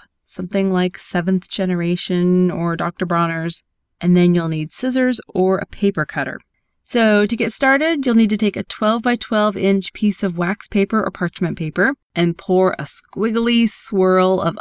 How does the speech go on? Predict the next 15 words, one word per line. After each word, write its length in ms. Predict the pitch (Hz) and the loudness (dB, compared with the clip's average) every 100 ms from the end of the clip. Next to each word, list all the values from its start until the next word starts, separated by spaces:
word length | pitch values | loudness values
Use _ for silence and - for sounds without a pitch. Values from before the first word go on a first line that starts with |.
| - | -4
unscented 720 | 190 233 220 214 196 202 185 | 2 4 4 2 0 0 -4
liquid 400 | 170 185 - 190 | -4 -6 -2 -4
soap 380 | - 185 170 165 - | 0 0 0 0 -6
or 340 | 160 156 156 - | -6 -4 -2 -2
unscented 600 | 165 170 190 180 185 160 | 0 0 2 0 0 -4
dish 180 | - 190 - | -2 -2 -2
soap 340 | - 147 185 - _ | -4 -2 -2 -6 _
on 160 | 151 180 | -2 0
the 80 | 214 | 2
paper. 480 | 190 156 160 202 208 _ _ | 0 0 -2 -2 -4 _ _
And 140 | 220 233 | 4 6
using 300 | 302 311 294 | 6 4 2
your 120 | 285 | 2
fingers, 480 | - 247 254 262 - | 2 2 2 2 0
just 240 | 269 - | -4 -8